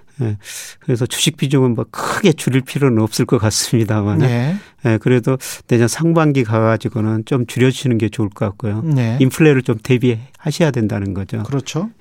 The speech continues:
Speaker 1: 예.
Speaker 2: 예.
Speaker 1: 그 인플레가 올 때는 초기에 주가도 같이 올라요. 그러니까
Speaker 2: 아, 인플레이션 초기 때는 주가도 같이 오릅니까?
Speaker 1: 예.
Speaker 2: 예.
Speaker 1: 근데 인플레이션이 심화되면은 이제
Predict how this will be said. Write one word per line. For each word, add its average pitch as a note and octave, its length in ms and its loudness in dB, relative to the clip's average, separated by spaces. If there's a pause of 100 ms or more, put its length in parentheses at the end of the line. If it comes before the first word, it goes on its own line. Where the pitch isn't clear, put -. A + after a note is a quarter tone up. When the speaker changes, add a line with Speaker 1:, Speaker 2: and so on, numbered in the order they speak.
Speaker 1:
예. G#2+ 180 0 (220)
Speaker 2:
예. C#3 220 -2 (100)
Speaker 1:
그 C#3 100 4
인플레가 D#3 480 4
올 B2+ 180 2
때는 C3+ 260 2
초기에 D#3 380 0
주가도 C3+ 520 -2
같이 - 340 -4
올라요. G2+ 420 -2 (280)
그러니까 B2 360 2
Speaker 2:
아, C3 100 -2
인플레이션 F3 540 0
초기 A#3+ 220 -2
때는 G#3 220 0
주가도 G3 300 0
같이 C3 200 -4
오릅니까? A#2 300 0
Speaker 1:
예. C3 60 6
Speaker 2:
예. A#2 220 2 (120)
Speaker 1:
근데 B2 420 2
인플레이션이 C3+ 580 4
심화되면은 B2 880 2
이제 A2+ 200 -2